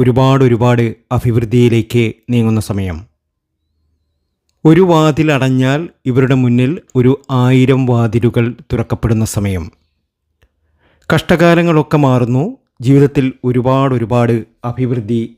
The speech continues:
വന്നു ചേരുന്നു. ഗ്രഹങ്ങൾ സൂര്യനോടടുക്കുമ്പോൾ മൗഢ്യം വരും. മൗഢ്യമുള്ള ഗ്രഹം ദുർബലനാണ്. എന്നാൽ വക്രം തുടങ്ങിയാൽ യൗവനാവസ്ഥയാണ്. അവിടം കൊണ്ട് സമൃദ്ധി ആരംഭിക്കുന്നു.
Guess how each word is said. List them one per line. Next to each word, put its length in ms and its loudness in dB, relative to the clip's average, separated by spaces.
വന്നു 260 -2
ചേരുന്നു. 340 -6
ഗ്രഹങ്ങൾ 480 4
സൂര്യനോടടുക്കുമ്പോൾ 1120 2
മൗഢ്യം 500 2
വരും. 240 -2
മൗഢ്യമുള്ള 580 2
ഗ്രഹം 260 0
ദുർബലനാണ്. 680 0
എന്നാൽ 280 4
വക്രം 420 0
തുടങ്ങിയാൽ 480 2
യൗവനാവസ്ഥയാണ്. 880 2
അവിടം 380 2
കൊണ്ട് 240 4
സമൃദ്ധി 440 2
ആരംഭിക്കുന്നു. 560 0